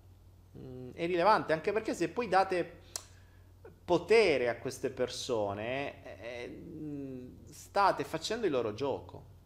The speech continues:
Cioè, ignoratele, via. L'ignoranza, la co-, l'ignoranza non nel senso che ignorate le persone, ma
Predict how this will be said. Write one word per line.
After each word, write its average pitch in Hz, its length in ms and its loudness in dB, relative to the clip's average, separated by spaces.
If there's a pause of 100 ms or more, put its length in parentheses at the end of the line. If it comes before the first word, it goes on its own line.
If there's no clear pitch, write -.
(540)
Cioè, 120 140 -12
ignoratele, 196 720 -2
via. 110 260 -10
L'ignoranza, 214 680 -2
la 123 120 -2
co-, 127 80 -6
l'ignoranza 180 920 2
non 175 160 -2
nel 139 160 -2
senso 135 340 -4
che 127 280 -4 (840)
ignorate 170 600 6
le 143 120 2
persone, 117 640 -4 (500)
ma 185 720 2